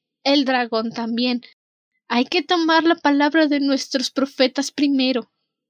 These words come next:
Si ellos dicen que confían, démosle el beneficio de la duda. Lo cual es bastante bonito,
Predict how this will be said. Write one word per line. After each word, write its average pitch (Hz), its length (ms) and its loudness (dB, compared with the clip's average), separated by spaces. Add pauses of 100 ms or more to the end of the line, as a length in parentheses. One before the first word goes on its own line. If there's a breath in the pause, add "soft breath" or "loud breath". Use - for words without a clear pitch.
Si 285 280 2
ellos 294 260 2
dicen 285 320 0
que 254 180 0
confían, 302 600 0 (680 soft breath)
démosle 240 560 0
el 269 120 4
beneficio 247 580 -2
de 254 100 2
la 262 180 4
duda. 302 420 2 (1300 loud breath)
Lo 392 200 2
cual 523 200 2 (240)
es 381 380 -4
bastante 320 640 0
bonito, 302 460 -4